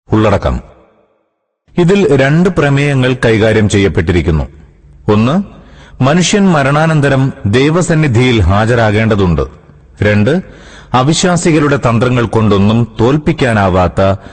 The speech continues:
നിർണായക വചനമാണ് ഈ ഖുർആൻ. പ്രപഞ്ചത്തിലെ ഒരു വസ്തുവും മേൽനോട്ടക്കാരനില്ലാതെ നിലനിൽക്കുകയില്ല എന്നതിന് സാക്ഷ്യമായി ആകാശത്തിലെ നക്ഷത്രങ്ങളെ ചൂണ്ടിക്കാണിച്ചിരിക്കുന്നു. തുടർന്ന് മനുഷ്യചിന്തയെ അവന്റെ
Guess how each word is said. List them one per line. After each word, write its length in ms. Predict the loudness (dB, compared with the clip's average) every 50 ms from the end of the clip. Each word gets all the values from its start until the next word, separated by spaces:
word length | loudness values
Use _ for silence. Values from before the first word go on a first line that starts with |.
| -10 -4 -2
നിർണായക 640 | 0 0 0 0 0 0 0 0 0 0 -2 -2 0
വചനമാണ് 760 | 0 0 0 0 0 0 0 2 2 2 0 0 0 -2 -2 -2 -2
ഈ 140 | -2 -2
ഖുർആൻ. 540 | -2 0 -2 -2 -2 -2 -2 -2 -2 -2 -4 -6 -12 -18 -20 -20 -20 -20 -20 -20 -20 -20 -10 -6 -2
പ്രപഞ്ചത്തിലെ 580 | -2 0 0 0 0 0 0 0 0 0 2
ഒരു 240 | 2 2 2 2 2
വസ്തുവും 640 | 2 0 0 -2 -2 -2 -2 0 0 0 0 -2 -4 -4 -4
മേൽനോട്ടക്കാരനില്ലാതെ 1500 | -2 0 0 2 0 0 0 0 0 -2 -2 -2 -2 0 0 0 0 0 0 0 0 2 2 2 0 0 0 0 -2 -2
നിലനിൽക്കുകയില്ല 1080 | -2 0 0 0 0 0 0 0 0 0 -2 -2 0 0 0 2 2 2 2 2 0 0 -2 -2
എന്നതിന് 420 | -2 0 0 0 0 0 0 0
സാക്ഷ്യമായി 760 | 0 0 0 -2 -2 0 -2 0 0 0 0 0 -2 -2 -4 -8 -10 -14 -20 -20 -20 -20 -20 -20 -20 -20 -8 -4
ആകാശത്തിലെ 680 | -2 -2 0 0 0 0 0 0 -2 -2 -2 0 0 0
നക്ഷത്രങ്ങളെ 680 | 0 -2 -2 -2 -4 -4 -2 -2 -2 0 0 0 0
ചൂണ്ടിക്കാണിച്ചിരിക്കുന്നു. 1120 | -2 -2 -2 -2 0 0 0 0 0 0 0 0 -2 -2 -2 -2 -4 -2 -2 -4 -4 -4 -6 -10 -14 -20 -20 -20 -20 -20 -16 -6 -2
തുടർന്ന് 500 | 0 0 2 2 2 2 0 0 0 -2 -4 -6 -10 -20 -20 -14 -6 -2
മനുഷ്യചിന്തയെ 960 | 0 0 2 0 0 0 -2 -2 0 0 0 0 2 2 2 2 0 0 -2 -4 -4 -2
അവന്റെ 360 | -2 0 0 0 0 0